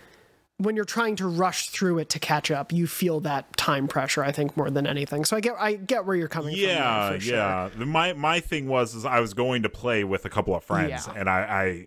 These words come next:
Speaker 2: I, I eventually had to just tell them, I was like, "Nah, this <laughs> isn't gonna happen." Uh, sorry about that.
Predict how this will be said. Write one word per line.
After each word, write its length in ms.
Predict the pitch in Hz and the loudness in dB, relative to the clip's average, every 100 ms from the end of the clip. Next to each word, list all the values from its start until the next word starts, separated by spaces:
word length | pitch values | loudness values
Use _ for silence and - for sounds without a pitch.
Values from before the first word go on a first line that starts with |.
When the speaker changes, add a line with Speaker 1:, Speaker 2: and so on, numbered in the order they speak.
| - | -8
Speaker 2:
I, 60 | 104 | -2
I 20 | |
eventually 460 | 101 101 95 101 87 | 0 0 -2 -2 0
had 160 | 92 | 0
to 100 | 87 | 0
just 240 | 82 87 - | -2 -6 -2
tell 160 | 85 | 0
them, 180 | 82 82 | 2 0
I 60 | 82 | 0
was 80 | 82 | -2
like, 140 | 85 | -6
"Nah, 220 | - 71 - | -8 -8 -6
this 240 | 87 - | -6 -2
<laughs> 60 | 113 | 0
isn't 220 | - 113 | 0 2
gonna 200 | 107 92 | 0 0
happen." 520 | 85 87 85 95 90 98 123 120 101 | -2 -2 0 0 0 0 -2 -4 -4
Uh, 300 | 104 104 98 110 | 0 2 2 -2
sorry 340 | - 151 123 104 | -2 2 2 2
about 240 | 95 92 | 0 0
that. 240 | 98 95 | 0 0